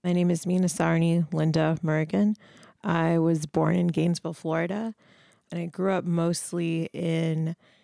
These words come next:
Indianapolis, Indiana, and went to school on the East Coast and have been between Chicago and New York most recently.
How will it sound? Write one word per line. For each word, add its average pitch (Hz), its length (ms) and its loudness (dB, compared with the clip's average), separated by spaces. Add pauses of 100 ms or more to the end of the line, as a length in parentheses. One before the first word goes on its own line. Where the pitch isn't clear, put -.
(180)
Indianapolis, 165 580 -2
Indiana, 165 640 -4 (540)
and 160 480 -4 (180)
went 165 280 -2
to 156 100 -8
school 147 240 -8
on 156 100 -2
the 156 80 -6
East 151 220 -6
Coast 151 400 -2
and 156 200 -6 (420)
have 170 120 -4
been 156 160 -4
between 156 480 -6
Chicago 147 460 -6
and 151 100 -6
New 151 80 -6
York 139 300 -8
most 160 240 -8
recently. 165 480 -10